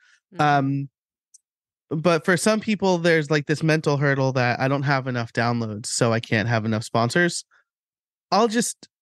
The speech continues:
Speaker 2: we'll take this and put a pin in it, but I have, again, all three of my podcasts were sponsored with zero downloads. Like, I had sponsors before the show launched. So I think alignment is more important there, but that's the S.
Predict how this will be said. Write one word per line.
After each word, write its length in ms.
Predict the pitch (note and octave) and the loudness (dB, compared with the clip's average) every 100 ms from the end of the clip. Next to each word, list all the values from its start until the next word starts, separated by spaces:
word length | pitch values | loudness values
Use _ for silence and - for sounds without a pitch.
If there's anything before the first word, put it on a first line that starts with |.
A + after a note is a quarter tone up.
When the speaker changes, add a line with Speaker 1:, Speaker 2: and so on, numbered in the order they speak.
| _ F2 - | _ -16 -2
Speaker 2:
we'll 360 | F3+ F#3+ F#3 | 2 2 2
take 280 | - F#3 E3+ | 0 -2 0
this 240 | F3 D#3+ | 0 0
and 100 | E3 | -2
put 140 | D#3 C#3+ | -2 -4
a 60 | |
pin 180 | - D3+ | -2 -2
in 80 | E3 | -2
it, 140 | F3 D#3+ | -4 -2
but 240 | C#3 - _ - | -2 -2 _ -4
I 260 | D#3 D#3+ D#3 | 0 0 2
have, 380 | E3 D#3 D3 - | 0 0 -4 -10
again, 400 | C#3+ D#3 B2+ A#2 - | -2 0 -2 -6 -4
all 200 | C#3+ D#3 | 0 0
three 240 | - F3 | 0 -2
of 100 | E3+ | 0
my 160 | E3 E3 | 0 -2
podcasts 720 | E3+ E3+ F3+ G3+ F#3+ F3+ - | 0 -4 -2 -4 -4 -6 -8
were 140 | D3 D3 | -6 -4
sponsored 640 | - C#3+ D#3 - F#3+ F#3+ - _ _ _ _ _ - | -2 -2 -2 -2 -2 -4 -10 _ _ _ _ _ -2
with 260 | D#3 D3+ C#3 | 2 2 2
zero 560 | C3 D3 C#3 C3+ C3 | 2 2 2 2 0
downloads. 600 | B2+ A#2+ A#2 - - - | -2 -4 -6 -12 -14 -2
Like, 180 | B2+ B2+ | 0 2
I 60 | C3+ | 2
had 220 | C#3+ C#3 | 2 0
sponsors 480 | C#3+ C3+ C3+ C#3 B2+ | 0 0 0 -2 0
before 540 | B2 - C3 B2 B2 | -4 -4 -2 0 0
the 100 | A#2 | -2
show 380 | - A#2+ A#2 B2+ | -2 -2 -2 -6
launched. 460 | B2+ - - - - | -10 -12 -14 -14 -6
So 400 | - C#3 C3+ B2+ - _ _ _ _ _ _ - | 0 2 2 -2 -12 _ _ _ _ _ _ -4
I 80 | D#3 | 0
think 280 | F#3 F#3 F3 | 2 0 2
alignment 540 | D#3 D3 C#3+ C3+ A#2+ | 2 2 2 0 -2
is 120 | B2 | -4
more 160 | A#2+ A2+ | -4 -4
important 420 | A2 - - B2+ | -6 -10 -10 -6
there, 260 | - - C3+ | -6 -6 -2
but 220 | D3 C#3 - _ - | 0 0 -4 _ -4
that's 240 | D#3 D#3+ | -2 0
the 160 | D#3 B2+ | 0 0
S. 240 | A2+ - | -2 -6